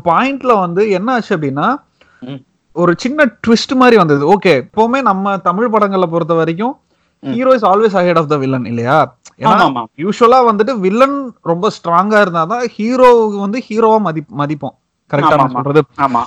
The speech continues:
Speaker 2: ஆமா.
Speaker 1: So, இதுல வந்து கிட்டத்தட்ட ஹீரோ வந்து is one step ahead of the villain அப்படின்ற மாதிரியே காட்டிட்டு இருந்தாங்க. ஆனா, ஒரே ஒரு இடத்துல வந்து மிஸ் ஆன மாதிரி, which means வில்லன் வந்து இன்னும் கொஞ்சம் பிரில்லியண்டா யோசிச்சாங்க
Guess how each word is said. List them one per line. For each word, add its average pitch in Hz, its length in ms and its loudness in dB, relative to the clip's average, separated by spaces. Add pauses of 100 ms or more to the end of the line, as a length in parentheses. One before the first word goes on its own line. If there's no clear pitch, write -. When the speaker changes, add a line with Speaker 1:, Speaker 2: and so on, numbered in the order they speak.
Speaker 2:
ஆமா. 139 120 2
Speaker 1:
So, 240 120 4 (220)
இதுல 262 320 0
வந்து 254 420 -2
கிட்டத்தட்ட 240 600 -2
ஹீரோ 247 560 0
வந்து 202 340 -2 (480)
is 156 180 -12
one 175 260 -2
step 220 120 -2
ahead 190 280 0
of 190 140 2 (120)
the 208 140 0
villain 175 320 0
அப்படின்ற 160 360 0
மாதிரியே 165 360 -2
காட்டிட்டு 147 320 -6
இருந்தாங்க. 131 220 -8
ஆனா, 214 240 2
ஒரே 196 240 2
ஒரு 240 180 4
இடத்துல 190 320 -2
வந்து 180 200 -4
மிஸ் 190 260 -8
ஆன 202 140 -6
மாதிரி, 175 400 -4 (840)
which 156 160 -18
means 254 200 -8 (260)
வில்லன் 208 380 -2
வந்து 247 280 -4
இன்னும் 240 180 -4
கொஞ்சம் 196 320 -2
பிரில்லியண்டா 185 380 4 (140)
யோசிச்சாங்க 151 440 -2